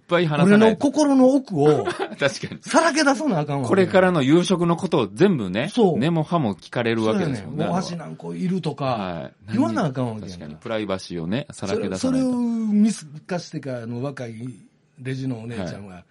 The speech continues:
Speaker 2: 「お箸なんぼいんの？」
Speaker 1: <laughs> いやらしい目つきでね。
Speaker 2: 「お箸欲しいの？なんぼ欲しいの？」
Speaker 1: 本当に。
Speaker 2: って。
Speaker 1: 聞いてきますもんね。
Speaker 2: 言うわけやろ。
Speaker 1: はい。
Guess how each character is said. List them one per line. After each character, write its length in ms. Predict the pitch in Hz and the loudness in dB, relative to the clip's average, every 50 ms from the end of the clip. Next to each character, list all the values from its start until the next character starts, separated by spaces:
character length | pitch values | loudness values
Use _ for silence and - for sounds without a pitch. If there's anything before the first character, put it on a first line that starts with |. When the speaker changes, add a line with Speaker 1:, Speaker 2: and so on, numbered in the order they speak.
| _ _ _ _ _ _ _ _ - | _ _ _ _ _ _ _ _ -20
Speaker 2:
「お 40 | 98 | -20
箸 180 | 95 87 90 92 | -18 -18 -18 -18
な 100 | 90 92 | -18 -18
ん 80 | 95 | -16
ぼ 140 | 95 98 104 | -16 -14 -12
い 60 | 104 | -10
ん 100 | 101 101 | -8 -8
の？」 180 | 104 104 98 87 - _ _ 233 240 - - 370 571 587 494 427 | -8 -8 -10 -12 -16 _ _ 0 0 0 0 2 4 4 4 6
Speaker 1:
<laughs> 360 | - - - - - - - | 6 4 4 2 0 -2 -2
い 100 | 107 113 | 2 4
や 140 | 107 104 101 | 4 6 6
ら 120 | 104 110 - | 6 4 2
し 200 | - - - 104 | 0 -6 -8 -6
い 40 | - | -4
目 120 | 98 110 107 | -4 -4 -6
つ 80 | - - | -6 -4
き 100 | - 156 | -4 -4
で 140 | 117 104 90 | -2 -4 -4
ね。 260 | 98 117 - - - - - - - | -6 -6 -6 -8 -12 -14 -20 -10 -8
Speaker 2:
「お 60 | 107 | -6
箸 320 | - - - - 113 123 392 427 339 - - 269 - _ _ _ _ _ _ - | -6 -4 -4 -4 -2 0 0 0 -2 -4 -6 -10 -18 _ _ _ _ _ _ 0
欲 120 | 147 151 135 | 2 2 4
し 160 | - 147 160 147 | 4 2 2 2
い 60 | 139 | 2
の？ 260 | 139 131 120 104 82 - - - _ - - - 135 | 2 0 0 -2 -4 -8 -12 -16 _ -10 -4 -2 0
な 80 | 131 | 2
ん 40 | 139 143 | 4 4
ぼ 100 | 160 160 | 6 6
欲 80 | 156 160 | 6 6
し 140 | 160 - 175 | 6 6 6
い 40 | 170 | 6
の？」 80 | 156 143 | 4 4
Speaker 1:
本 80 | 135 | 4
当 60 | 127 | 4
に。 100 | 107 98 | 4 2
Speaker 2:
っ 60 | 117 107 | 2 0
て。 340 | 151 - - 101 90 - _ _ _ _ - 202 196 180 175 160 143 131 - _ _ | -2 -4 -6 -10 -20 -20 _ _ _ _ -18 -16 -14 -14 -14 -14 -16 -16 -20 _ _
Speaker 1:
聞 120 | - - 104 | -10 -6 -6
い 20 | |
て 80 | 92 92 | -4 -4
き 60 | 85 | -4
ま 140 | 90 87 87 | -6 -8 -8
す 80 | 95 82 | -8 -10
も 60 | 69 | -8
ん 40 | 76 | -6
ね。 160 | 82 104 139 156 | -6 -6 -6 -8
Speaker 2:
言 80 | 98 85 | -10 -12
う 20 | |
わ 60 | 85 | -14
け 180 | 80 78 76 92 | -16 -16 -14 -12
や 60 | 87 | -10
ろ。 60 | 80 73 | -10 -10
Speaker 1:
は 60 | - | -12
い。 80 | - | -14